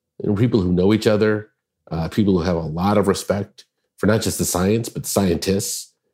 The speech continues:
and, and the people involved, and communicate a lot and are very active. Now, we've got a few jobs to do, and they're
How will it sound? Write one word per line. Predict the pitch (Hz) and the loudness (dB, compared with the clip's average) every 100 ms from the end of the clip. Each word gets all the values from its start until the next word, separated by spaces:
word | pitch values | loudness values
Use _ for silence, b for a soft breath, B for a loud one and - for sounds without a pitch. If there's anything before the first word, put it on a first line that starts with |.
| _ | _
and, | 90 85 - | -2 -2 0
and | 92 | 0
the | |
people | 87 101 90 | 2 2 2
involved, | 80 87 95 98 - _ _ _ _ | 0 0 -2 -2 -6 _ _ _ _
and | 107 101 98 98 87 - _ - | -2 2 2 2 0 -4 _ -4
communicate | 101 113 117 113 | 2 2 4 2
a | 90 | 2
lot | 92 92 90 | 0 0 0
and | 87 | 2
are | 85 85 - | 0 -2 -4
very | 85 95 92 | 0 2 2
active. | 92 92 98 76 - _ _ | 2 -2 -4 -8 -10 _ _
Now, | 143 | 2
we've | 196 | 2
got | 107 | 0
a | 87 - _ - | -2 -8 _ -6
few | - 117 | 0 2
jobs | 101 113 120 | 4 2 2
to | 110 | 0
do, | 90 90 | 2 2
and | 90 | 2
they're | 90 90 | 0 0